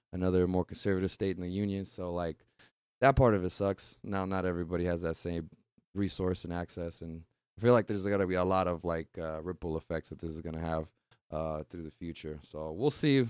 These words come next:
if this is gonna up-, be upheld and uh, what challenges might be presented moving forward. But, um, yeah, man, I haven't had the, as much time to, like, really take a deep dive into this shit, and it's just kind of frustrating at being a comic because you just hear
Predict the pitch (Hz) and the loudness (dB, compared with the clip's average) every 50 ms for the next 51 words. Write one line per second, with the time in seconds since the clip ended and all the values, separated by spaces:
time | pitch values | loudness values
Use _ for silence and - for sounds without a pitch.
0 | - - - 104 95 - - 117 107 - 110 104 92 107 104 104 104 98 95 92 | -2 -6 -4 -4 -4 -2 -2 -4 -4 -4 -4 -6 -4 -2 -2 -2 0 0 0 -2
1 | - - 98 90 - _ _ - 95 92 92 - 104 98 98 95 95 90 85 87 | 0 -2 -2 -4 -6 _ _ -6 -6 -6 -4 -4 -4 -4 -2 -2 -4 -4 -6 -8
2 | 85 82 82 _ _ _ _ _ _ _ _ - 85 85 82 80 85 95 92 - | -10 -12 -12 _ _ _ _ _ _ _ _ -6 -2 -2 0 0 0 0 0 0
3 | - 98 92 90 90 85 87 82 90 90 87 85 82 - _ _ - 87 80 - | 0 0 2 2 0 0 -2 -4 -4 -6 -6 -6 -8 -10 _ _ -10 -10 -10 -8
4 | 92 90 82 85 90 90 87 87 82 80 92 92 92 87 85 82 80 - - 85 | -6 -6 -6 -4 -4 -4 -2 -4 -4 -4 -6 -6 -4 -4 -2 -4 -4 -2 -2 0
5 | 82 82 82 82 78 - 82 80 80 80 82 82 80 78 76 76 _ _ _ _ | 0 0 -2 -2 -4 -6 -8 -8 -6 -6 -8 -8 -10 -10 -14 -18 _ _ _ _
6 | _ _ _ _ _ _ _ _ _ - - _ _ _ _ _ _ _ _ _ | _ _ _ _ _ _ _ _ _ -14 -14 _ _ _ _ _ _ _ _ _
7 | _ _ _ _ _ _ _ _ _ _ _ _ _ - 117 139 139 123 117 110 | _ _ _ _ _ _ _ _ _ _ _ _ _ -2 0 0 0 0 0 -2
8 | 107 104 - - 123 135 139 139 131 127 123 117 110 98 - 107 113 101 107 110 | -2 -4 -2 0 0 0 2 2 0 0 0 -2 -4 -4 -6 -6 -6 -4 -4 -4
9 | 104 - - 113 107 101 95 92 90 87 82 95 101 98 98 - 98 87 82 90 | -6 -4 -4 -4 -4 -2 -2 -2 -2 -2 -2 -4 -4 -4 -4 -4 -6 -4 -4 -4
10 | 98 87 - 104 98 92 98 95 98 92 95 92 - - 98 98 101 - _ _ | -6 -4 -2 -2 -2 -2 -2 -6 -8 -8 -10 -10 -10 -8 -6 -6 -6 -8 _ _
11 | _ - 90 90 87 85 85 85 80 - - 92 - - 113 107 101 95 90 87 | _ -12 -8 -8 -6 -6 -6 -8 -8 -8 -10 -10 -6 -4 -2 -2 0 -2 -2 -4
12 | - - 101 101 101 - - 92 90 87 87 87 82 80 85 98 98 95 90 82 | -2 0 0 0 0 0 -2 -2 -2 -2 -2 -4 -6 -8 -6 -4 -2 -2 -2 -4
13 | - - 98 98 98 90 82 - - 82 - 90 87 85 95 107 120 117 95 - | -2 -2 -2 0 0 -2 -2 -4 -6 -6 -2 -2 -2 0 0 0 2 2 0 0
14 | - - 110 104 101 98 98 92 92 90 85 87 - | 0 2 4 6 8 8 10 8 8 8 6 2 -2